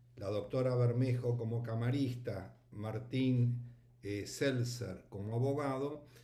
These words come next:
que combinan inteligentemente no solo el conocimiento del derecho procesal, que a veces es un poco,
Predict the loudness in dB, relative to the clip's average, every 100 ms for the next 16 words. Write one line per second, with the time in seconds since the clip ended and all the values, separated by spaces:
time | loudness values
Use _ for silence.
0 | -20 -20 -20 -6 -4 0 0 0 2 2
1 | 2 2 0 0 2 2 4 2 2 0
2 | 2 2 0 -2 -2 -2 -4 -6 -8 -4
3 | 2 4 2 0 0 2 2 0 -2 -4
4 | -2 0 6 8 8 6 2 0 0 0
5 | 0 0 -2 -4 -6 -6 -4 0 0 -2
6 | -6 -14 -12 -6 -4 -4 -2 -2 -2 -4
7 | 0 2 2 2 0 0 0 -2